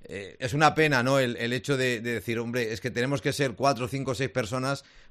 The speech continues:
cuando, eh, por ejemplo, en el partido se podía haber, se podía haber llenado el estadio, eh, cuando fue el acto de, de, bueno, de, el acto floral,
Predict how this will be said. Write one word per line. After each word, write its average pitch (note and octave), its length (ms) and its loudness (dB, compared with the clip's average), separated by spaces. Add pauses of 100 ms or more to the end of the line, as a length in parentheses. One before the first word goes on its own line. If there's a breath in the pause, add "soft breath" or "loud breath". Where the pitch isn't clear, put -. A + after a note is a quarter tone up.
cuando, A#2+ 480 2
eh, G#2+ 360 -6
por A2+ 120 -2
ejemplo, C3 240 -2
en B2+ 80 2
el A2+ 40 -2
partido C3 580 0
se G#2 180 -4
podía A2+ 340 0
haber, C3 220 2
se A2 140 -6
podía A2+ 180 -2
haber B2 160 0
llenado A#2+ 320 2
el A2+ 80 0
estadio, C3+ 580 2 (300 soft breath)
eh, G#2 160 -6
cuando A2 340 -4
fue B2 160 0
el C3 80 2
acto C3 320 0
de, A#2+ 360 0 (320 soft breath)
de, G#2+ 800 -2
bueno, A#2+ 280 -2
de, G#2 340 -4 (540)
el A#2 160 -8
acto A#2 180 -4
floral, A#2+ 640 2